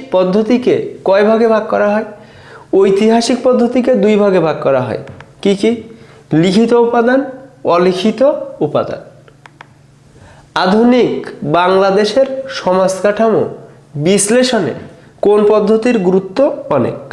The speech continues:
আধুনিক বাংলাদেশ, এটা কিন্তু ঐতিহাসিকটাই উত্তর। উনিশশো একাত্তর সালের মুক্তিযুদ্ধের প্রেক্ষাপট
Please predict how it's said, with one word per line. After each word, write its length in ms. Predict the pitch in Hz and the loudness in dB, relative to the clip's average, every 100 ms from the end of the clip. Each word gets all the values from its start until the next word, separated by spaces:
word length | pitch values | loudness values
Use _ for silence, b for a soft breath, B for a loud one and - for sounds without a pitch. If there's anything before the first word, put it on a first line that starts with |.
| - - _ _ _ _ B B B | -20 -20 _ _ _ _ B B B
আধুনিক 560 | 151 185 214 240 254 208 | -2 0 2 4 2 2
বাংলাদেশ, 540 | 180 160 127 - - - - - - | 0 0 0 -2 -8 -10 -16 -20 -8
এটা 160 | - 196 | -2 0
কিন্তু 240 | 226 233 233 247 | 2 2 2 2
ঐতিহাসিকটাই 1080 | 196 196 - - 220 226 226 233 - 262 269 - - - - - - - - | 2 0 -4 -2 0 2 0 -2 0 0 0 -4 -14 -18 -20 -20 -20 -10 -4
উত্তর। 360 | 156 160 - - - - - - - - - - - B B B B B | -4 -4 -10 -10 -16 -20 -20 -20 -20 -20 -20 -20 -20 B B B B B
উনিশশো 320 | 190 220 - 247 | 0 0 0 0
একাত্তর 420 | 220 226 220 247 | 0 -2 -2 -2
সালের 340 | - 247 247 | 0 2 2
মুক্তিযুদ্ধের 680 | 196 185 196 185 214 214 247 | 2 0 0 0 2 2 0
প্রেক্ষাপট 600 | 196 202 208 226 190 | 0 0 0 -2 -2